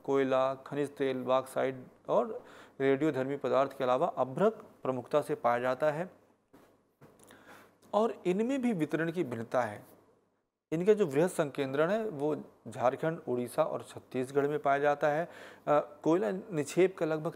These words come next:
तीन चौथाई हिस्सा आपको यहीं देखने को मिलेगा। तो लगभग जो पठारी क्षेत्र है, वहाँ हम प्रमुख रूप से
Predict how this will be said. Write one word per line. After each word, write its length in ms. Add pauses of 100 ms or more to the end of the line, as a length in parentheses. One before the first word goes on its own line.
(180)
तीन 280
चौथाई 540
हिस्सा 340
आपको 540 (340)
यहीं 320
देखने 360
को 120
मिलेगा। 340
तो 140
लगभग 380
जो 80
पठारी 460
क्षेत्र 360
है, 260 (320)
वहाँ 360
हम 140
प्रमुख 500
रूप 220
से 380